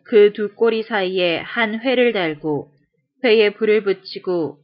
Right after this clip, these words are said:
그것을 블레셋 사람들의 곡식밭으로 몰아들여서 곡식단과 아직 배지 아니한 곡식과 포도원과 감람나무들을 사른지라. 블레셋 사람들이 이르되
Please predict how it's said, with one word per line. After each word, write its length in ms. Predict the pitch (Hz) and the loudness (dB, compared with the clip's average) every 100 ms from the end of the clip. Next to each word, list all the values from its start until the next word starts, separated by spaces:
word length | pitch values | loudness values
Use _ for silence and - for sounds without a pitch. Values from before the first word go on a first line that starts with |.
| - | -6
그것을 640 | 233 220 220 233 202 160 | 0 2 2 0 0 0
블레셋 440 | 220 220 220 233 226 | -2 0 0 0 0
사람들의 600 | 226 214 214 196 202 202 | 0 0 0 -2 -2 -2
곡식밭으로 920 | 208 - 240 - 202 - 220 202 202 | -8 -8 -8 -2 -4 -4 -4 -2 0
몰아들여서 880 | 185 196 190 180 170 151 175 151 - _ _ | 0 0 -2 -4 -6 -6 -6 -6 -8 _ _
곡식단과 1120 | - 190 - 202 190 180 175 175 175 156 143 - | -6 -4 -4 -4 -4 -4 -4 -2 0 0 -4 -2
아직 360 | 180 180 208 | -2 -2 -6
배지 300 | - 196 196 | -4 -4 -2
아니한 480 | 208 190 196 202 190 | -2 -2 -6 -8 -8
곡식과 800 | 185 180 - 170 _ 156 143 143 _ _ _ - | -10 -12 -12 -14 _ -6 -6 -6 _ _ _ -4
포도원과 800 | 240 226 214 196 180 170 151 - - | 2 4 4 0 -2 -2 -2 -6 -8
감람나무들을 1000 | 180 185 202 202 196 185 180 175 160 156 | -6 -2 0 0 -2 -2 -4 -4 -4 -4
사른지라. 760 | - 226 214 190 147 139 131 - _ _ _ _ _ _ _ _ _ - | -6 -4 -4 -8 -8 -6 -6 -10 _ _ _ _ _ _ _ _ _ -4
블레셋 420 | 226 220 220 214 | 0 2 2 0
사람들이 560 | 226 214 208 202 196 190 | 2 2 2 0 -2 -2
이르되 600 | 190 180 175 165 143 | -6 -6 -4 -2 -4